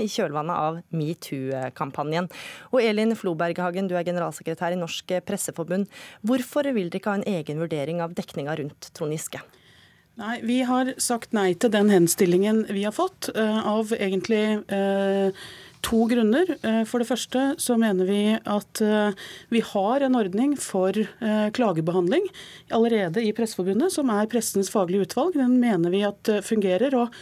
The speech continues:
Speaker 2: kan fungere også for, eh, klager i, i denne type sak. Eh, og det andre er, som vi har sagt, eh, er at, eh, vi mener det vil være galt av Presseforbundet å gjøre en sånn vurdering midt i en pågående mediesak, som metoo har vært siden, siden tidlig høst og
Speaker 1: Mm.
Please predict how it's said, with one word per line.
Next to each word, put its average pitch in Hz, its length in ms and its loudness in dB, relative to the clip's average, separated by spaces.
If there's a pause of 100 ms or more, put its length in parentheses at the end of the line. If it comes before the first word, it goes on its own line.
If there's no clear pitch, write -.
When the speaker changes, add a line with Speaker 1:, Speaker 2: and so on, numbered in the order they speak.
(260)
Speaker 2:
kan 240 160 2
fungere 202 440 2
også 180 440 0 (300)
for, 196 420 2
eh, 196 100 0
klager 185 480 2
i, 185 340 0
i 208 60 0
denne 170 300 0
type 175 240 -4
sak. 392 360 -2 (540)
Eh, 262 160 2
og 269 100 0
det 302 100 -2
andre 214 260 2 (140)
er, 190 40 2
som 214 140 -2
vi 214 80 2
har 214 80 2
sagt, - 380 -4
eh, 202 280 2
er 175 260 0
at, 196 280 -2
eh, 202 300 2
vi 202 120 2
mener 180 360 2
det 190 100 0
vil 196 120 2
være 185 200 2
galt 262 320 0
av 233 60 -4
Presseforbundet 220 560 0
å - 40 2
gjøre 175 200 2
en 196 80 0
sånn 175 240 0
vurdering 190 500 2 (400)
midt 214 380 -2
i 175 240 0
en 196 160 -2
pågående 180 500 0
mediesak, 190 500 2
som 233 200 0
metoo 190 340 0
har 175 100 0 (120)
vært - 120 -12
siden, 175 520 0
siden 208 260 0
tidlig 151 280 -2
høst 151 260 -4
og 156 140 0
Speaker 1:
Mm. 160 120 -6